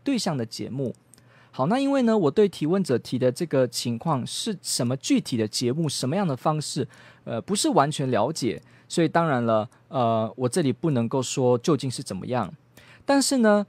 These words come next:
我可以提供几个原则。首先呢，我们要了解一件事，呃，选对象这件事情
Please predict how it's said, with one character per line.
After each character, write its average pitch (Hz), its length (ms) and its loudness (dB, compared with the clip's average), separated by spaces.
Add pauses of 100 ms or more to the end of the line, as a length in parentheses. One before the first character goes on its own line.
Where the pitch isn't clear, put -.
(140)
我 147 140 2
可 285 100 0
以 262 60 0
提 - 200 -6
供 285 200 -4
几 - 140 -6
个 110 100 0
原 107 260 -6
则。 90 320 -10 (220)
首 180 200 0
先 262 240 -2
呢， 262 120 0
我 220 40 0
们 160 120 -2
要 214 140 2
了 143 180 4
解 151 120 -4
一 120 40 -2
件 151 180 -4
事， 135 320 -4 (300)
呃， 151 340 2 (320)
选 143 460 2
对 311 260 2
象 226 260 2
这 233 140 2
件 220 180 -2
事 202 220 -4
情 113 380 -6